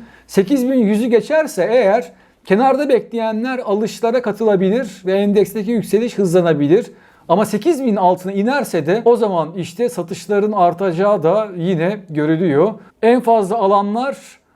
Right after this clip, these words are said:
burada görüyorsunuz. Yapı Kredi Yatırım'ın çok fazla bir alımı yok. Dört yüz doksan dokuz milyon liraya yakın bir alımı var. Karşısında Yatırım Finansman'ın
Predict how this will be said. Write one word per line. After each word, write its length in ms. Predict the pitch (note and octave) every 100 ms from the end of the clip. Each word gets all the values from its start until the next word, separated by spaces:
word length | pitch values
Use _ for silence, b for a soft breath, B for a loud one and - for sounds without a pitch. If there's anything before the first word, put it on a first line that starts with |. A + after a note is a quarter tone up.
| _
burada 220 | G3 G#3 G#3+
görüyorsunuz. 720 | G#3+ A#3 A3 F#3 - G#3+ F3+
Yapı 220 | F#3+ -
Kredi 260 | A3+ A3 F#3
Yatırım'ın 580 | E3+ F#3 F#3+ A3+ B3 -
çok 240 | B3+ B3
fazla 360 | G#3+ F3+ D#3+ G3+
bir 40 |
alımı 300 | G3+ F3 F3+
yok. 320 | G#3 E3 G3+ F3
Dört 260 | E3 E3
yüz 320 | F#3 E3+ -
doksan 540 | E3+ D#3+ - E3+ F3 D#3+
dokuz 560 | E3 E3 G3 F#3+ - -
milyon 380 | E3 E3 F3 E3
liraya 200 | E3+ F#3
yakın 280 | E3 G3+
bir 60 | F#3+
alımı 280 | D#3 F3 F3
var. 200 | E3+ F3+
Karşısında 580 | F#3+ F#3+ A3 - A#3+ B3
Yatırım 320 | G3+ A3+ B3
Finansman'ın 680 | G#3+ G3 F#3 G3 G3 A#3